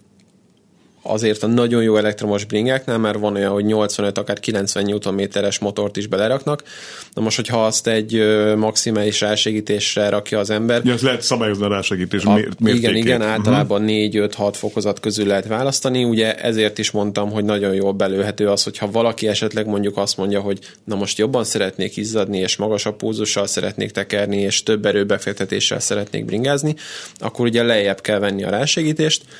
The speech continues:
Speaker 1: ha pedig valaki azt mondja, hogy na ez már nekem sok, és,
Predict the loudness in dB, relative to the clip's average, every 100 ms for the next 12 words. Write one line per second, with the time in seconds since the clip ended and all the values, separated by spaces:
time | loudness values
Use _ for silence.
0 | -20 -14 -6 -2 0 2 2 2 2 0
1 | 2 2 2 4 2 0 -2 -2 0 -2
2 | -2 -2 -2 -2 0 0 -2 -6 -4 -2
3 | 0 -2